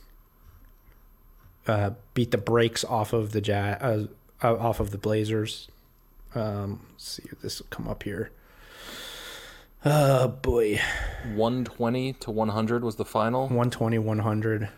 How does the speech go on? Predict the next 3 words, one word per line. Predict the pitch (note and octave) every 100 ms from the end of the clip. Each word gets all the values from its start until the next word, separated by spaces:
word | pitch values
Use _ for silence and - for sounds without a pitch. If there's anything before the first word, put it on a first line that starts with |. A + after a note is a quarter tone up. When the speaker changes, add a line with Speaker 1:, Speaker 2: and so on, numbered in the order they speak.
| - - _ - - - -
Speaker 1:
Another | B2+ B2+ D3+ C3 A2 - - _ - - - - -
all-around | - B2+ B2 A#2+ A#2+
game | A2 A2+ A#2 A2+